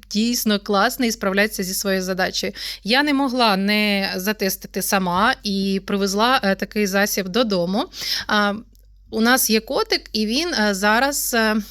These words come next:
живе у мене в кабінеті. І, е, я просто пшикнула два рази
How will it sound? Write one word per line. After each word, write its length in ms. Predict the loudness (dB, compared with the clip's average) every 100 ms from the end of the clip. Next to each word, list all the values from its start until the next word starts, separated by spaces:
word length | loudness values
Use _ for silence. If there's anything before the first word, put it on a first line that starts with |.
| -4
живе 300 | 0 2 2
у 40 |
мене 200 | 2 0
в 60 | -2
кабінеті. 460 | -4 -4 -6 -8 -10 -12 -12 -8 -8 -8 -4
І, 320 | 0 4 4 4
е, 320 | 2 4 2 0
я 260 | 2 2 2
просто 380 | 0 0 0
пшикнула 520 | -2 -2 -2 0 2 2
два 200 | 2 2
рази 380 | 2 2 0